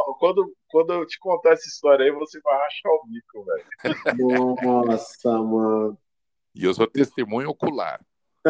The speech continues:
Speaker 1: Aí. <laughs> Ó, e, e a gente só ficou sabendo dessa história graças ao A C, né? O
Speaker 3: Opa.
Speaker 1: A C que
Speaker 3: Não,
Speaker 1: teve
Speaker 3: mas, mas o Júlio, o Júlio que, que falou aí agora há pouco,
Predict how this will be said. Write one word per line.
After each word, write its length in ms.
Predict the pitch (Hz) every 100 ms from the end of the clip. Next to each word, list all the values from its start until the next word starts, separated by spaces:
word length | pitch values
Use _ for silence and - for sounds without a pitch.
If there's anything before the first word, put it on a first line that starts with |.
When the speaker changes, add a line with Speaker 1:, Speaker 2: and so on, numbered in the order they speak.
| 147 - -
Speaker 1:
Aí. 240 | 127 139 117 403 - -
<laughs> 300 | 254 180 - - - _ _ _ _ _ _ _ _ _ _ - - -
Ó, 220 | 151 190 175
e, 260 | 151 147
e 120 | 151 170
a 140 | 156 160
gente 200 | 160 175
só 140 | 185
ficou 240 | 170 - 196
sabendo 640 | 196 175 160 156 170 147
dessa 240 | 139 160 127
história 380 | - 131 - -
graças 380 | 226 - 349 339
ao 220 | 349 269
A 60 |
C, 360 | - - 262 143
né? 160 | 139 127 _ _ _ _ _ _ _ _ _ _ -
O 60 | 113
Speaker 3:
Opa. 100 | 110
Speaker 1:
A 20 |
C 320 | - 175 143
que 120 | 156 165
Speaker 3:
Não, 80 | 131
Speaker 1:
teve 60 | 120
Speaker 3:
mas, 200 | 113 110 151 - _ _ _ _ _ -
mas 160 | 104 -
o 160 | 135
Júlio, 640 | 98 - 185 175 95 73 -
o 120 | - 87
Júlio 340 | 80 127 104
que, 320 | - 73 67 _ _ _ _
que 120 | -
falou 320 | 78 82 85
aí 80 | 82
agora 280 | 82 78 71
há 180 | - -
pouco, 400 | 123 127 _ -